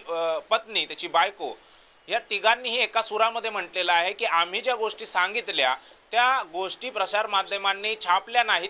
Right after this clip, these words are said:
किंवा लोकांपर्यंत पोहोचवल्या नाहीत. आणि ज्यावेळी त्यांनी, अ, या पत्रकारांना कारणं विचारली की तुम्ही असं का केलं, आमची बाजू का नाही मांडलीत, आमची बाजू का नाही दाखवलीत,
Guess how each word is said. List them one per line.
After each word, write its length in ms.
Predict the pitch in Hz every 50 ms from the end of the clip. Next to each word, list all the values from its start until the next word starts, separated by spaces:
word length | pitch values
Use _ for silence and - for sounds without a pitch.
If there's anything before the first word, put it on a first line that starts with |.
| - -
किंवा 180 | 202 208 208 214
लोकांपर्यंत 600 | 208 196 185 - 202 202 202 196 202 196 202 196
पोहोचवल्या 600 | 247 240 - 220 208 196 202 220 220 208 202 185
नाहीत. 220 | 165 143 113 107 98 - - _ _ _ _ - - _ _ _ _ _ _ -
आणि 200 | 147 180 208 220
ज्यावेळी 440 | 170 202 196 208 226 233 247 262 269
त्यांनी, 560 | 254 254 226 226 233 240 247 254 262 254 240 - _ _ _
अ, 280 | - 180 185 190 196 185 165
या 200 | 180 202 208 208
पत्रकारांना 920 | 208 202 196 - 208 202 - 208 202 208 214 214 214 208 202 196 202 208
कारणं 420 | 196 - 196 180 185 196 208 240 254
विचारली 460 | 240 226 - 220 196 185 175 170 175
की 100 | 165 196
तुम्ही 220 | 185 190 185 190
असं 160 | 190 180 - 202
का 220 | - - 196 214
केलं, 280 | 220 - 196 170 170 180 175
आमची 260 | 175 165 165 - 185
बाजू 240 | 170 175 175 170 175
का 220 | 165 - 175 185
नाही 200 | 214 226 214 208
मांडलीत, 400 | 202 185 170 156 147 139 147 156
आमची 220 | 156 156 151 - 175
बाजू 220 | 170 170 156 175
का 220 | 170 - 180 190
नाही 160 | 233 240 233 220
दाखवलीत, 460 | 190 175 - - 151 131 127 131